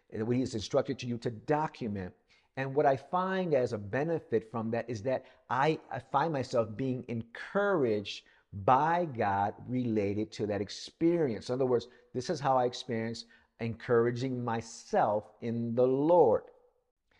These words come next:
Now, as you experience this, another suggestion that I would give you is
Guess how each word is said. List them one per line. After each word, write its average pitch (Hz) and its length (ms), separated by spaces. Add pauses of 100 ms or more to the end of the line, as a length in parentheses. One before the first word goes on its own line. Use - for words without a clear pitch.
(260)
Now, 135 240
as 190 360
you 160 100
experience 113 760
this, 110 280
another 151 300
suggestion 117 560
that 107 80
I 107 60
would 101 140
give 110 220
you 110 280
is 110 260